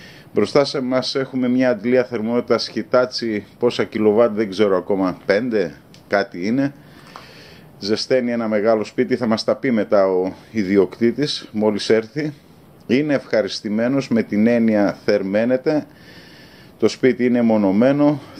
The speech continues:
θερμοστατικές κεφαλές παντού, γιατί ο ίδιος τις απέτησε. Ε, εχθές που ήρθα, προσαγωγή στα σώματα σαράντα οκτώ βαθμούς, θερμοστάτη χώρου μόνιμα στο είκοσι ένα μισό.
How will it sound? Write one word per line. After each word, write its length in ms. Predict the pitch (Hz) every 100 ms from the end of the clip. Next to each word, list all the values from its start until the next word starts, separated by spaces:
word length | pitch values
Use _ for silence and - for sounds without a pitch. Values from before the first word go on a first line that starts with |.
| -
θερμοστατικές 1040 | 120 110 107 107 - 110 101 110 139 135
κεφαλές 680 | - 120 - 107 120 117 - _
παντού, 520 | 113 107 110 113 123
γιατί 380 | 98 101 - 123
ο 200 | 110 110
ίδιος 580 | 139 147 104 95 - - - -
τις 220 | 107 -
απέτησε. 760 | 85 - 110 110 139 - 160 151 _ _ _ - - - - - - - -
Ε, 300 | 113 113 107 - _ _
εχθές 520 | - 107 - 147 143 -
που 140 | 127
ήρθα, 500 | 139 139 139 120 113 - -
προσαγωγή 600 | - 107 120 110 113 117
στα 180 | 139 123
σώματα 420 | - 139 131 123
σαράντα 400 | 113 120 110 107 107
οκτώ 300 | - - 131
βαθμούς, 600 | 113 123 139 151 - - -
θερμοστάτη 580 | 110 104 107 - 131 123
χώρου 400 | - 131 127 123
μόνιμα 640 | 117 120 139 147 131 117
στο 200 | 107 110
είκοσι 400 | 104 - 104 -
ένα 260 | 120 120 113
μισό. 560 | 101 101 - 151 175